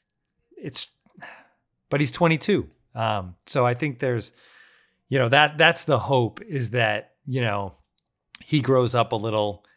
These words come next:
this gets salvaged, and we have something down the road. But the fact that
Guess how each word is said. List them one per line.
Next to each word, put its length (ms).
this 200
gets 240
salvaged, 760
and 80
we 80
have 160
something 640
down 220
the 80
road. 240
But 140
the 60
fact 520
that 320